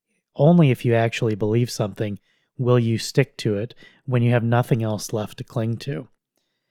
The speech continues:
And so as we look to be persuasive, it's not about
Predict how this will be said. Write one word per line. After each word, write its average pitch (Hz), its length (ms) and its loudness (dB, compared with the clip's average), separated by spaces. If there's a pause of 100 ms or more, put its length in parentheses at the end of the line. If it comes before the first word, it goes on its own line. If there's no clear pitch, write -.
(420)
And 123 160 0
so 123 240 2
as 127 260 4
we 135 460 0 (240)
look 135 460 2
to 139 140 -2
be 120 180 -2
persuasive, 120 920 0 (320)
it's 135 200 -4
not 139 240 4
about 117 480 0